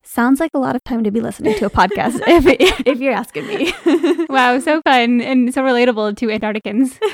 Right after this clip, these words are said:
Speaker 2: <laughs>
Speaker 1: We're an inclusive podcast.
Speaker 2: So today we're going to talk about The Four Tendencies by Gretchen Rubin.
Speaker 1: Yeah, Michelle, I love The Four Tendencies because they really help give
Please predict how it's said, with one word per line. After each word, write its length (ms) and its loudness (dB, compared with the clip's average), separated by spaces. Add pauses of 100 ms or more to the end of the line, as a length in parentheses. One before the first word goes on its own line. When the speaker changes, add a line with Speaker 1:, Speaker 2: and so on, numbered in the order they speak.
(480)
Speaker 2:
<laughs> 60 -14
Speaker 1:
We're 200 2
an 60 2
inclusive 400 0
podcast. 500 -6 (220)
Speaker 2:
So 580 0
today 320 -2
we're 100 0
going 160 0
to 80 0
talk 300 -4
about 680 -2
The 160 -6
Four 300 0
Tendencies 920 -6
by 420 0 (100)
Gretchen 640 -4
Rubin. 520 -4 (120)
Speaker 1:
Yeah, 240 -4
Michelle, 460 -8
I 100 -2
love 400 -2
The 100 -6
Four 260 -4
Tendencies 760 -8
because 440 -8
they 200 0
really 520 0
help 500 0 (100)
give 340 -2